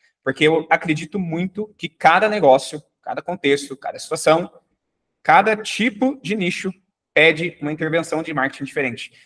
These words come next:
E, aliás, eu fico muito triste de ver, por exemplo, alguns empresários e donos de negócio, experts,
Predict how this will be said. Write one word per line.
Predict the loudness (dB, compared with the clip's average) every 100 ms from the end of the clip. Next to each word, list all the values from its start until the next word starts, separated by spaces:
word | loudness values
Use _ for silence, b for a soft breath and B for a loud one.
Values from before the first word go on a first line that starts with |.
| b
E, | 4
aliás, | 4 4
eu | 0
fico | -4 -8
muito | -8 -10
triste | -6 -6 -4
de | -4
ver, | -2
por | -2 -4
exemplo, | -2 -2 -4 -16 _ _ _ 2
alguns | 2 4 0 -2
empresários | 0 0 4 4 4 0 -6 -14 _ _ _ _ _
e | -6 -6
donos | 2 2 2 -2
de |
negócio, | -4 2 2 2
experts, | -4 -4 0 2 0 -8